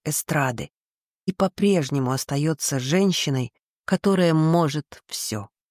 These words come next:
Сегодня, очевидно, из-за состояния общества, политического будущего и катаклизмов, люди бурно занимаются чем-то далеким от политики — например, сплетнями, какими-то сюжетами, связанными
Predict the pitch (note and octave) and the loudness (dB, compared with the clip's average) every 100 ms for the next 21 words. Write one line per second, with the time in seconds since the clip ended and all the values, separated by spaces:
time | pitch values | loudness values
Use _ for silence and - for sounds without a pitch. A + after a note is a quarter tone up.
0 | _ _ _ _ _ - - G#3 A3 A#3+ | _ _ _ _ _ -8 0 2 4 4
1 | F#3 F#3 D#3+ - _ _ - - C#3+ F#3 | 4 2 0 -8 _ _ -10 -4 0 0
2 | D3 C3+ C3 C#3 C3+ D3 - C#3+ E3 F3 | 2 2 0 -2 -4 -4 -4 -2 2 2
3 | D#3+ B2+ - - F#3+ - F3 - B2+ B2 | 2 0 -2 -2 -2 -2 -6 -6 -8 -10
4 | - _ _ _ _ C#3+ D3+ - G3+ F3 | -14 _ _ _ _ 0 0 -2 -6 -4
5 | - D#3 D3 D3 F#3 G3 D3+ - C3 C3 | -4 -4 -2 0 0 2 0 -2 0 -2
6 | - - C#3+ F#3+ G#3 F3+ D#3 C3 - _ | -2 -4 -2 2 2 2 0 -2 -10 _
7 | _ _ - G3 F#3 G3+ F3 B3 C4 G#3+ | _ _ 0 2 4 2 4 4 4 4
8 | F#3+ D#3+ F#3 F#3+ G#3+ F#3 - F3 - G3 | 4 2 2 4 2 2 -2 -2 0 0
9 | - E3+ F3+ G3+ G3+ - C#3 C#3 - E3+ | 0 0 2 4 2 0 -2 -2 -2 0
10 | F3 D3 - - - _ _ _ _ E3 | 0 -2 -10 -12 -12 _ _ _ _ -4
11 | D#3 F#3 F#3+ E3 - - - - - C#3 | 2 2 2 0 -6 -14 -8 -8 -2 2
12 | F#3+ G#3 - D#3+ D#3+ D#3+ - C#3+ D#3 D3+ | 2 2 2 0 0 -4 -8 -4 -2 -2
13 | D3+ C#3+ - D#3 F#3 G#3 G3 F3 D#3+ - | -4 -4 -2 0 2 2 2 0 0 0
14 | E3 E3+ D#3 D#3+ D#3 | 2 2 0 0 0